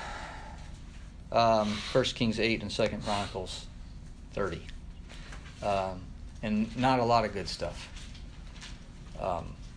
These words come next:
Solomon has fallen, the kingdom has been split. Uh, Hezekiah here in, in Second Chronicles thirty is, is basically reinstituting, uh, the Feast of Unleavened Bread, the, the Passover,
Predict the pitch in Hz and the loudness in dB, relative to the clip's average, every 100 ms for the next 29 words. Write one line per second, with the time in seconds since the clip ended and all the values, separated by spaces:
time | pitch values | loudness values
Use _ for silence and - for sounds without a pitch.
0 | - - - - - - - 117 117 110 | -14 -12 -10 -8 -10 -8 6 8 8 4
1 | 104 101 117 110 107 104 98 - 110 98 | 0 2 8 8 8 0 -4 -4 -2 -2
2 | 95 92 90 - - - 90 - - 101 | -4 -4 -6 -8 -8 -8 -8 -8 -8 -4
3 | 92 - - - - - - - - - | -4 -4 -8 -12 -12 -10 -12 -10 -8 -6
4 | 87 87 87 - - - 107 107 104 104 | -4 -4 -6 -8 -12 -2 0 0 4 8
5 | 104 98 107 104 101 98 - 98 92 92 | 8 6 2 2 2 0 -6 -4 -4 -6
6 | - 98 95 - 104 87 - 98 98 95 | -6 -6 -4 0 0 0 0 0 0 -4
7 | 90 - - - - - 98 95 92 87 | -4 -6 -8 -10 -8 0 2 2 0 -4
8 | - - - - - - - - 92 - | -6 -8 -10 -10 -10 -12 -8 -6 -6 -6
9 | - - - - - 107 127 127 104 98 | -10 -10 -12 -10 -2 0 2 0 -2 0
10 | 107 104 107 123 110 - 98 95 90 - | 0 0 0 0 -4 -4 -4 -4 -6 -10
11 | - - - - 98 90 - 107 - 101 | -12 -12 -12 -6 -4 -4 -2 -4 -2 -2
12 | 98 92 92 95 104 104 95 - 90 90 | 0 -2 -2 6 6 6 0 -8 -4 -4
13 | 87 - 107 110 - 90 90 | -4 0 4 4 2 -2 -2